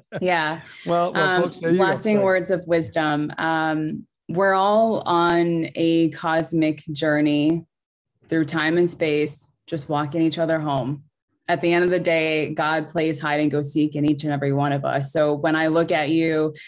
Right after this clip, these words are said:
Speaker 1: I think that I'm seeing Hurricane, but when I look deep enough, I'm seeing myself in a different form, right? We're, we're seeing expressions of the divine in so many different forms. That's why live engagements and watching people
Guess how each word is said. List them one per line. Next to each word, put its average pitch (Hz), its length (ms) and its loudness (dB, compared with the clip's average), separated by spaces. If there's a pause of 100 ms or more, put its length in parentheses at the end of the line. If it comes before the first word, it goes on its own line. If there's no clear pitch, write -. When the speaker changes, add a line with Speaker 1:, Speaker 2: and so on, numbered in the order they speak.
(180)
Speaker 1:
I 170 140 0
think 180 260 -2
that 180 160 2
I'm 165 160 2
seeing 170 400 2
Hurricane, 180 680 2
but 156 220 2
when 165 160 2
I 170 80 2
look 170 260 0
deep 180 240 0
enough, 160 400 2
I'm 160 180 0
seeing 156 520 2 (260)
myself 170 520 0
in 165 80 2
a 156 60 2
different 143 420 -2
form, 147 540 -2
right? 160 300 0
We're, 160 280 0
we're 170 180 0
seeing 180 340 0
expressions 160 680 0
of 147 140 0
the 156 80 -2
divine 156 400 0
in 151 100 2
so 165 240 0
many 156 160 2
different 147 400 -4
forms. 151 400 0 (300)
That's 131 160 -2
why 180 300 0 (140)
live 165 440 0
engagements 165 760 2
and 156 160 2
watching 160 380 0
people 160 500 0